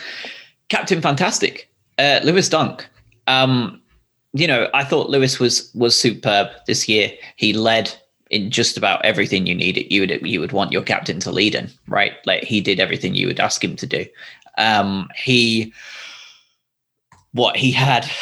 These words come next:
uh, again, according to F B Ref, I love this site. Um, he was obviously captain of the Albion, uh, twenty-four shot blocks, second most in the team, uh,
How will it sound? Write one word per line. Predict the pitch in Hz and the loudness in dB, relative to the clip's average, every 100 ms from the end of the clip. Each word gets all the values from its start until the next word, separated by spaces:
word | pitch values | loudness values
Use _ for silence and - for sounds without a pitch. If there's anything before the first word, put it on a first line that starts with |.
| - 131 | -8 -2
uh, | 117 113 113 110 - | 0 2 2 2 2
again, | 131 127 123 117 | 2 2 2 2
according | - 135 123 123 | 2 2 2 2
to | - | 0
F | 131 | 0
B | - 117 | 0 2
Ref, | 110 107 - - | 2 0 -4 -2
I | |
love | 85 101 | 0 0
this | - - | -4 -4
site. | 69 60 - _ _ - | -2 -2 -4 _ _ 0
Um, | 110 107 101 92 - | 2 2 0 -4 -8
he | - 117 120 117 107 | -2 2 4 4 4
was | 110 110 104 | 2 2 2
obviously | 127 120 - 107 | 0 0 0 -2
captain | - 98 - 98 | -2 -4 -2 -4
of | - | -2
the | - | -2
Albion, | - - - - - - | -2 -4 -8 -8 -20 -6
uh, | 110 113 - - | -2 0 -2 -2
twenty-four | 160 156 139 131 | 0 0 2 2
shot | 165 127 | 0 0
blocks, | 156 - - | -2 0 -2
second | 135 135 | 0 0
most | 127 131 | 2 2
in | |
the | 117 | 0
team, | 113 139 139 139 - - - | 0 0 0 -4 -12 -20 -2
uh, | 120 117 113 | 2 4 2